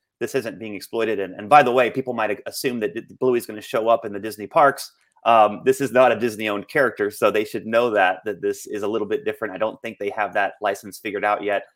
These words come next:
uh, you know, for the, for the theme parks. And regardless, it's not a Disney-owned, uh, character. So this is something they've brought in, and I don't even, I don't even know how long, frankly, the license with B B C is, you know, for the show. If ever this show left Disney Plus, I mean, you would,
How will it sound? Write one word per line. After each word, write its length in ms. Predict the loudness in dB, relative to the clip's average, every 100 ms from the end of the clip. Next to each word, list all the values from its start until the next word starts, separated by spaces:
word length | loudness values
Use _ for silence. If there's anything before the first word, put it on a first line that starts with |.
| _ _ 2
uh, 340 | 6 6 4
you 80 | 0
know, 160 | 0 -2
for 160 | -4
the, 160 | -8 -8
for 120 | -8 -10
the 60 |
theme 180 | -8 -8
parks. 320 | -2 -2 -2
And 100 | -8
regardless, 460 | -4 2 2 0 -8
it's 120 | -10
not 260 | -6 -6 -6
a 20 |
Disney-owned, 680 | -10 -10 -10 -10 -8 -8 -12 _ _ _ -10
uh, 120 | -10 -6
character. 320 | -8 -6 -8
So 120 | -8
this 160 | -8 -10
is 120 | -12
something 220 | -10 -10
they've 180 | -8 -6
brought 260 | 0 2 2
in, 120 | -2
and 100 | -2
I 60 | -2
don't 80 |
even, 140 | -2 -4
I 60 | -6
don't 120 | -4
even 140 | -6
know 140 | -8 -6
how 100 | -4
long, 320 | -4 -6 -6
frankly, 360 | -8 -10 -10 -8
the 100 | -6
license 520 | -4 -6 -8 -16 -14
with 120 | -14
B 100 | -12
B 120 | -12 -12
C 400 | -12 -12 -12 -16 _ _
is, 380 | 2 2 0 -10
you 80 | -8
know, 100 | -8
for 120 | -8
the 60 |
show. 300 | -4 2 2
If 140 | 2 0
ever 340 | 0 2 0 -6 _ _ _
this 180 | -2 0
show 280 | 4 4 4
left 540 | 4 4 2 -2 -10
Disney 300 | -8 -8 -10
Plus, 340 | -4 -4 -4
I 40 | -8
mean, 140 | -8
you 100 | -4
would, 220 | -4 -4